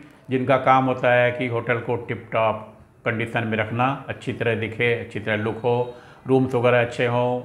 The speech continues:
होटल का रेस्टोरेंट अच्छा लगे, फ्रंट ऑफिस अच्छा लगे, तो होता है, उसको बोलते हैं housekeeping department।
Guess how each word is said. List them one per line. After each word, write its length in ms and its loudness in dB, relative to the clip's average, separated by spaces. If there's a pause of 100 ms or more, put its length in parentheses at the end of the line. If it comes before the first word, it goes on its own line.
(140)
होटल 240 -2
का 140 0
रेस्टोरेंट 380 -2
अच्छा 260 0
लगे, 380 2
फ्रंट 360 0
ऑफिस 300 0
अच्छा 240 -2
लगे, 340 0 (460)
तो 60 -2
होता 240 2
है, 180 4
उसको 200 -4
बोलते 320 -4
हैं 260 -4
housekeeping 500 -2
department। 580 -2